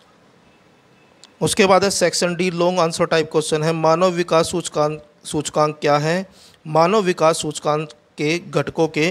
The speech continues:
विषय में बताइए। और उसके बाद चॉइस में है सरस्वती सिंधु सभ्यता के पतन के कारणों का विस्तार से समझाइए। आंसर देखें पहले, पहले वाले का, संयुक्त राष्ट्र विकास कार्यक्रम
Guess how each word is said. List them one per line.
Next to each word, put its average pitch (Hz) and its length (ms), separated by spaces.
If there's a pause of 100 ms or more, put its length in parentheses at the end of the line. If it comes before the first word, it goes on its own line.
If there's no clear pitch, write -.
(120)
विषय 143 420
में 135 160
बताइए। 135 480 (360)
और 147 200
उसके 151 340
बाद 147 280
चॉइस 151 280
में 160 120
है 165 160
सरस्वती 151 500
सिंधु 147 240
सभ्यता 139 360
के 139 120
पतन 156 400
के 156 160
कारणों 131 320
का 170 200 (400)
विस्तार 143 380
से 160 140
समझाइए। 139 560 (600)
आंसर 156 260
देखें 156 260
पहले, 151 340 (400)
पहले 143 220
वाले 139 260
का, 160 220 (1000)
संयुक्त 190 580
राष्ट्र 185 340
विकास 175 400
कार्यक्रम 151 640